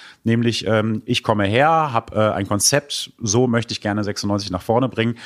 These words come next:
und das muss jetzt wieder beginnen. Damit muss er jetzt wieder anfangen. Und was die Spieler angeht, ha-, se-, sehe ich ganz deutliche Saturierungstendenzen nach der ordentlichen Hinrunde, dass man sagt, okay, wir sind super, sind jetzt hier auf Platz fünf, können ja sogar den Aufstieg mitspielen, aber wir müssen ja auch noch gar nicht, weil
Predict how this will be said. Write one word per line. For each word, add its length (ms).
und 120
das 100
muss 160
jetzt 220
wieder 160
beginnen. 480
Damit 260
muss 160
er 100
jetzt 260
wieder 220
anfangen. 460
Und 140
was 120
die 100
Spieler 420
angeht, 500
ha-, 160
se-, 300
sehe 260
ich 120
ganz 300
deutliche 640
Saturierungstendenzen 1500
nach 180
der 380
ordentlichen 640
Hinrunde, 420
dass 200
man 100
sagt, 240
okay, 300
wir 80
sind 140
super, 500
sind 160
jetzt 120
hier 140
auf 100
Platz 200
fünf, 400
können 120
ja 80
sogar 240
den 100
Aufstieg 380
mitspielen, 320
aber 220
wir 80
müssen 260
ja 120
auch 160
noch 200
gar 260
nicht, 360
weil 260